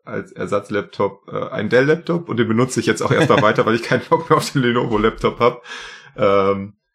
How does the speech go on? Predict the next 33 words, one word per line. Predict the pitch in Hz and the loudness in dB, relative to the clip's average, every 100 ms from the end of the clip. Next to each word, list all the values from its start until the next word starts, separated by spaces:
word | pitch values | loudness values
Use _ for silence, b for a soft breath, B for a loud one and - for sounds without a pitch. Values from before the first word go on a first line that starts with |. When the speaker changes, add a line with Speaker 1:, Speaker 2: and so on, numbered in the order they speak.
| _ _ _ | _ _ _
Speaker 1:
ja, | - 92 | 0 2
auf | 104 110 | 4 2
jeden | 113 | 0
Fall, | - 110 110 107 107 101 101 98 98 101 - | 0 2 4 2 0 0 2 2 2 -2 -8
äh, | _ _ _ _ | _ _ _ _
da, | 110 107 113 110 107 - 104 107 - b b - | 0 4 4 4 0 -2 -4 -4 -8 b b 0
äh, | |
<laughs> | 143 165 139 135 - - | 2 0 -2 -6 -8 -8
und | 117 | -2
dann | 123 170 | 0 2
war | 160 | 2
das | 156 - | 2 0
Allerbeste, | 139 123 147 - 147 147 | 0 2 -2 -2 -6 -4
dass | 110 | -4
ich | 123 107 - | -6 -8 -16
jedem | - 117 127 156 143 | -20 -2 0 2 2
Mitarbeiter | 151 120 123 127 | 0 2 2 0
gesagt | 113 113 - | -4 -6 -2
hab, | 113 117 | -2 0
wenn, | 117 113 | 0 -2
wenn | 117 | -4
sie | 113 | -4
so | 110 | 0
weitermachen, | 110 120 117 113 | 0 0 -2 -2
werde | 110 | -2
ich | 113 | -2
nie | 123 | -6
wieder | 123 107 | -6 -6
bei | 107 | -2
Lenovo | 110 110 110 107 | 0 0 0 -2
irgendwas | 107 113 110 - | -4 -4 -4 -6
bestellen. | 104 104 110 135 180 b b b b _ | -6 0 0 0 -4 b b b b _
Ähm, | 113 120 123 120 120 | 0 2 2 0 -6